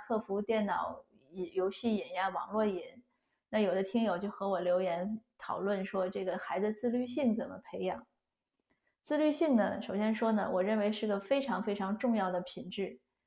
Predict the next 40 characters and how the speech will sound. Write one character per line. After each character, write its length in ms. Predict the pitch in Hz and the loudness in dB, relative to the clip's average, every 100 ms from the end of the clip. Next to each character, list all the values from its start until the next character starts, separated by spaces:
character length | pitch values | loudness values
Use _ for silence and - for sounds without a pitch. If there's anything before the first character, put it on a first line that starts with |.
| _ _ _ _ - | _ _ _ _ 6
因 80 | 269 | 8
为 40 | |
我 100 | 254 | 10
们 100 | 208 | 6
这 140 | 240 240 | 6 6
一 100 | 240 | 4
生 240 | 262 254 | 4 2
很 160 | 240 190 | 0 0
漫 280 | 226 208 | 2 2
长， 420 | 190 - - 226 - _ _ _ _ _ _ _ _ _ | 0 -4 -6 -6 -12 _ _ _ _ _ _ _ _ _
除 220 | - 208 | -4 2
了 280 | 240 240 208 202 | 6 6 6 0
家 320 | - 254 233 233 | -2 4 4 4
长 240 | 208 175 | 2 2
呀， 180 | 190 196 | 2 2
或 160 | 214 | 2
者 140 | 196 185 | 2 0
朋 340 | - 180 196 | 0 -4 2
友 100 | 220 | 4
呀， 220 | 196 185 | 4 4
或 180 | 185 202 | 2 2
者 140 | 196 180 | 2 0
什 120 | 185 | 0
么 140 | 208 | 0
法 280 | 214 123 165 | 0 0 2
律 220 | 202 214 | 2 4
呀、 140 | 185 185 | 4 2
道 260 | 226 208 | 2 2
德 200 | 190 185 | 4 2
这 140 | 196 202 | 2 0
些， 260 | 208 202 | 0 -2
这 160 | 202 208 | 0 0
些 140 | 208 196 | 2 2
种 220 | 196 214 | 2 2
种 140 | 196 | 0
框 280 | - 240 214 | 2 2 4
架 160 | 208 190 | 2 2
的 120 | 185 | 2
约 200 | 190 196 | 2 0
束， 300 | - 190 | 0 -6